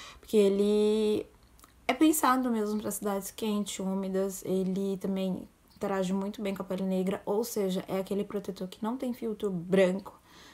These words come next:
esbranquiçado, sabe? Então, eu gosto muito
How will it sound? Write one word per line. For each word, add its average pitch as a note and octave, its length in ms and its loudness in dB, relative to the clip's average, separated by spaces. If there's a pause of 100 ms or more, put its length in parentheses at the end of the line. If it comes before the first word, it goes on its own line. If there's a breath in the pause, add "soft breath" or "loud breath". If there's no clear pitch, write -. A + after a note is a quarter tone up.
(120)
esbranquiçado, F#3 840 0
sabe? G3 420 -4 (540 loud breath)
Então, F#3 400 2
eu G3 140 -2
gosto G3 340 -2
muito G3 340 -6